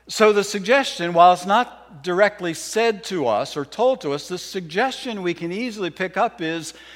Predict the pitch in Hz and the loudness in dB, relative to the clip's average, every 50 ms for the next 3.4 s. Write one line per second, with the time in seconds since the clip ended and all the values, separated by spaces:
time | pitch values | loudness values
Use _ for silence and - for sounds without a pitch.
0 | - - - - - _ _ 131 151 170 175 170 - - 185 202 220 233 233 226 | -20 -20 -20 -20 -20 _ _ 0 2 2 2 0 -2 -2 0 2 2 4 2 2
1 | - 196 196 196 175 151 170 160 - - - 196 208 202 - - 170 160 - - | 0 0 0 0 0 -2 -6 -6 -6 -6 -4 -4 -2 -2 -4 -6 -8 -6 -4 -2
2 | 185 196 190 180 165 156 160 196 226 247 233 220 196 156 135 123 117 123 165 - | -2 -2 -2 -2 -2 0 2 2 4 4 2 0 -2 -4 -4 -4 -4 -4 -4 -6
3 | - - - - - - - - | -10 -14 -16 -18 -18 -20 -20 -20